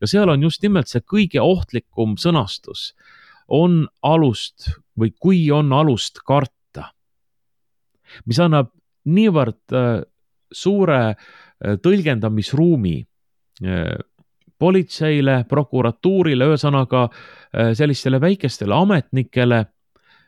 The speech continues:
ähm, kes võivad väita, et nendel on alust karta, et sina, kodanik, oled nüüd õhutanud vaenu kellegi suhtes. Äh, sa oled mingisugust sobimatut sümbolit kasutanud, sa oled,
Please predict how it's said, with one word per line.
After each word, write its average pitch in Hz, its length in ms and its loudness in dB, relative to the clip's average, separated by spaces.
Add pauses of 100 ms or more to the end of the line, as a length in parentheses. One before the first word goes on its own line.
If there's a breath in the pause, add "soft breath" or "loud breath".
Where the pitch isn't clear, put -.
(160 soft breath)
ähm, 110 300 0 (800)
kes 147 280 0
võivad 151 580 0 (600)
väita, 156 600 0 (200 soft breath)
et 127 200 -6
nendel 151 500 2
on 175 220 2
alust 165 420 0
karta, 185 460 -2
et - 80 -8
sina, 185 360 0
kodanik, 170 520 0
oled 160 300 2
nüüd 135 120 0
õhutanud 127 680 -2
vaenu 135 560 0
kellegi 117 380 0
suhtes. - 540 -4 (560 loud breath)
Äh, 107 160 -2
sa 165 140 2
oled 143 200 0
mingisugust 147 500 0
sobimatut 143 580 0
sümbolit 104 600 2
kasutanud, 104 640 -4
sa 156 120 0
oled, 147 240 0